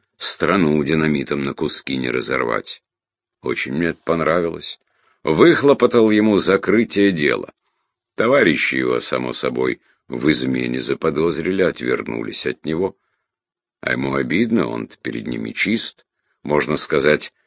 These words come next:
один я у него друг остался. Встречались мы, говорили о том, о сём. Я ему, что можно, про свою работу рассказывал, про трудности и загвоздки всякие. И что вы думаете?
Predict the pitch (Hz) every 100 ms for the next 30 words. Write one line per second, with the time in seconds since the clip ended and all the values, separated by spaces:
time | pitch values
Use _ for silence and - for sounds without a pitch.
0 | _ - - 73 87 90 73 64 73 110
1 | 139 143 131 113 110 80 69 - 69 58
2 | 50 - - _ _ _ _ _ - -
3 | - - 180 147 156 156 143 123 120 120
4 | 104 95 87 120 117 117 113 101 101 90
5 | 104 101 92 - 90 87 67 - - _
6 | _ _ 64 90 131 123 104 - 87 101
7 | 113 95 - 80 - 65 85 95 80 90
8 | 101 73 67 - - 58 57 50 50 _
9 | _ _ - 82 80 87 98 113 101 82
10 | - 82 71 73 76 90 104 - - -
11 | - 55 - 69 101 - - 123 120 117
12 | 85 53 -